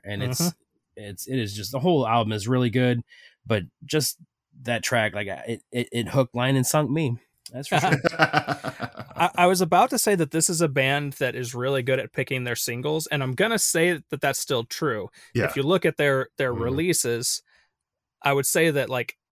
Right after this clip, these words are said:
Speaker 2: the best tracks from each album are always the ones that come first, but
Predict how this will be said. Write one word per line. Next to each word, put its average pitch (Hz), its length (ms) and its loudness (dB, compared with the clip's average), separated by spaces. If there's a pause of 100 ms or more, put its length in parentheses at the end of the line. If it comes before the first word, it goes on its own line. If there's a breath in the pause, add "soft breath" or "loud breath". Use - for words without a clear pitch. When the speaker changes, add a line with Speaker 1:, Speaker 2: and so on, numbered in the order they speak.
(180)
Speaker 2:
the 135 160 -2
best 165 480 0
tracks 143 400 0
from 127 220 -6
each 123 180 -4
album 123 320 -2
are 113 140 -6
always 123 340 0
the 135 80 0
ones 131 200 -2
that 143 120 -8
come 160 220 -2
first, 170 380 -2 (520 soft breath)
but 175 280 6